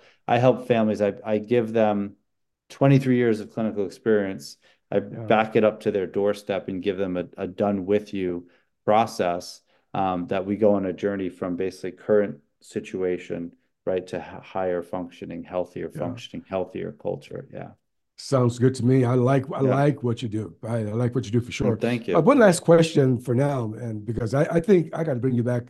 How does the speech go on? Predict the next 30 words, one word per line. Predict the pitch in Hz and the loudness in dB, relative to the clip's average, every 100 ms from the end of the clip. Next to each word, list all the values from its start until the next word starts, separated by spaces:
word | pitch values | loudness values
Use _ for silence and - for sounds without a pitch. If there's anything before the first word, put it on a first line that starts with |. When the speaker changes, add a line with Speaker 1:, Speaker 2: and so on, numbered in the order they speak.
| - | -4
Speaker 2:
maybe | 151 123 113 101 - | -2 0 -2 -4 -6
Speaker 1:
Mm-hmm. | 117 | -2
Speaker 2:
twenty | 120 139 123 | 4 4 4
twenty-five | 113 110 135 131 123 | 2 0 0 -2 -2
because | 120 113 104 | -6 -8 -6
there's | 110 104 | -8 -2
so | 165 | 2
much | 139 107 | 4 2
beyond | 123 117 113 | 0 0 -2
Speaker 1:
Mm-hmm. | |
Speaker 2:
getting | 135 131 | -2 -4
to. | 127 110 110 _ _ _ _ - | -4 -8 -10 _ _ _ _ -2
Um, | 185 165 160 _ _ _ _ | 2 2 0 _ _ _ _
but | 208 247 | -2 2
my | 262 | 4
last | 294 285 | 4 4
question | 240 208 190 156 | 0 2 2 2
is | 139 | 2
this, | 120 | -2
because, | 151 147 - _ - | -2 -2 -4 _ -4
you | 196 | -2
know, | 135 | 0
we | 160 | 0
want | 170 190 208 202 | 0 2 0 -2
kids | - 196 - | -4 -4 -2
to | |
be | 151 | 0
healthy | 127 143 135 147 | 2 0 0 -4
and | 123 | -4
confident. | - 143 135 147 139 | -4 -8 -4 -4 -6